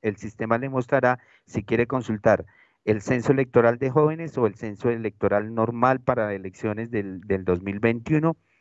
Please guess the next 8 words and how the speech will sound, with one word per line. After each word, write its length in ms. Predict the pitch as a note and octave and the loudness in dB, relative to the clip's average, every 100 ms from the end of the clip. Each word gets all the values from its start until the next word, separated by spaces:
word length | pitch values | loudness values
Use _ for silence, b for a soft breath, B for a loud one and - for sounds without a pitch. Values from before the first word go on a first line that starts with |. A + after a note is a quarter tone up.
| _ | _
y 120 | C3+ | 0
los 180 | B2+ C#3+ | 4 4
jóvenes 540 | E3 C3+ A2 G#2+ A#2 _ _ _ _ _ _ _ _ _ _ | 6 6 4 0 -10 _ _ _ _ _ _ _ _ _ _
que 220 | - A2 A2+ | -2 0 2
entren 340 | A#2 C#3+ C#3+ | 0 0 2
allí 400 | C#3 C3 C3 A#2 - | 0 2 0 -2 -4
y 120 | G#2+ | -6
no 440 | G#2+ G#2 A#2 C3 | -2 4 6 6